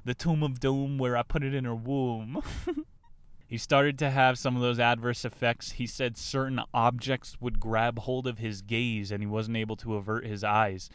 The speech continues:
He was looking at the Indiana Jones, the Covenant, the Ark of the Covenant. <laughs> It's the fucking symptom that Leonard had. Again, everybody's symptom is different. Universal effect was the same.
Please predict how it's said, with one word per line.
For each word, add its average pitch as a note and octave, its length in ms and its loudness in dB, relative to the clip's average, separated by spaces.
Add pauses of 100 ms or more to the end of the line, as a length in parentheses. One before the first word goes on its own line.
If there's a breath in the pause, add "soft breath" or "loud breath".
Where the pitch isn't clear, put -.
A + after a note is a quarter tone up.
(560 loud breath)
He B2 120 -2
was B2 220 -4
looking B2+ 260 -4
at B2 240 2
the A#2+ 280 -2
Indiana A#2+ 580 -2
Jones, A#2 560 -2
the A2 120 -2
Covenant, A#2 680 -2
the A#2 140 -4
Ark B2+ 240 2
of C#3 80 0
the A#2 100 -4
Covenant. B2 640 -2
<laughs> - 80 -8
It's - 280 4
the F3 180 6
fucking C3 580 -4
symptom B2 540 -4
that A2 180 -2
Leonard A#2+ 380 -2
had. G#2+ 260 -2
Again, A#2 320 0
everybody's A#2 480 -4
symptom B2 400 -4
is A#2 140 -4
different. A#2 440 0
Universal A#2 640 -6
effect A#2+ 400 -4
was A2+ 160 -8
the A#2 100 -10
same. A2+ 440 -6